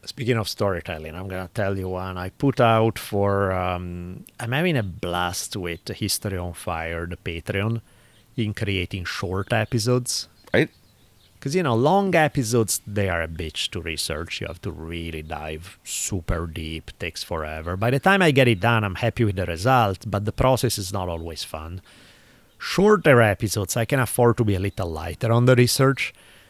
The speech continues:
Speaker 1: 'cause usually there are stories where there's not that many sources to begin with.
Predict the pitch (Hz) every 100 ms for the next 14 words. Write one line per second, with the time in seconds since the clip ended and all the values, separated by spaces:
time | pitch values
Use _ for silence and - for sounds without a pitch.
0 | _ - 101 107 123 113 104 92 101 92
1 | - 101 92 92 92 90 90 85 92 87
2 | 90 87 87 82 - 92 82 98 - 95
3 | 82 82 82 92 110 123 -